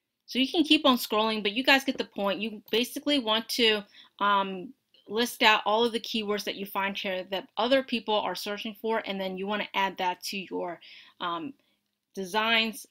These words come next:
or maybe add it to your descriptions or titles, things like that. So the next thing I wanna go over is called the Listing Optimizer. I love this one so much because it literally helps you make sure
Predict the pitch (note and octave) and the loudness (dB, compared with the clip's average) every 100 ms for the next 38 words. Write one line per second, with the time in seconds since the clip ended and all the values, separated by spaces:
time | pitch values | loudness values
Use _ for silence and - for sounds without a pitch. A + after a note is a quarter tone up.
0 | - F3+ F3 F3 _ - - G3 F#3+ - | -10 -6 -6 -8 _ -14 -6 -4 -2 2
1 | F#3+ G3 - F#3+ F#3 F3 F3 - G3 - | 0 0 -6 -4 -4 -6 -6 -6 -6 -4
2 | G3 F#3+ G3 - - F#3 F3+ - - G3 | -2 -4 -8 -10 -6 -4 -4 -4 -2 0
3 | F#3+ F#3+ - F3+ - - - _ - - | 0 -4 -6 -10 -10 -14 -20 _ -20 -20
4 | - - D4+ D4+ F4+ - G#4 G#4 D#4 C#4+ | -12 0 2 4 2 2 2 4 8 8
5 | B3+ B3 A#3+ B3 A#3+ - - B3+ B3 G#3 | 8 6 4 2 2 0 0 2 2 2
6 | G#3 A#3 - C4 B3 - G#3 A3+ G#3 G3 | 0 0 4 4 4 2 2 2 -2 0
7 | F#3 F#3 F3+ G3+ B3 C4 A#3+ A#3 - A3 | -2 -2 0 2 4 2 2 -2 -2 -4
8 | G3 - G#3+ A#3 G3+ G3+ - G#3 G#3+ G3+ | -2 -2 0 2 0 -2 -6 -4 -2 -2
9 | G3+ - - A#3 C4+ B3+ C4+ B3+ A#3 A3 | -2 -6 -2 0 2 2 0 0 -2 -2
10 | - A3 F3 G3 A3+ - - G3+ G#3 | -2 -6 -4 -2 -2 -2 -4 -2 -2